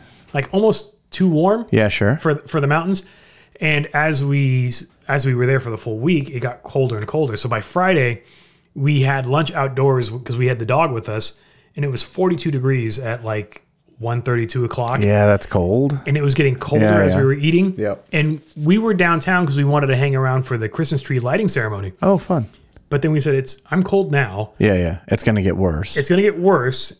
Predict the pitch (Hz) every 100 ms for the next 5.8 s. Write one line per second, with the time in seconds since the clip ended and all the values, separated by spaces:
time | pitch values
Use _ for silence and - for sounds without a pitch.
0 | - 147 156 170 175 156 135 131 143 131
1 | 131 123 113 - 131 127 120 101 104 90
2 | - 120 - 123 120 - 101 - - 131
3 | 143 147 139 135 120 117 131 131 123 127
4 | 120 117 117 _ _ _ - 131 131 127
5 | 120 110 98 123 143 131 117 113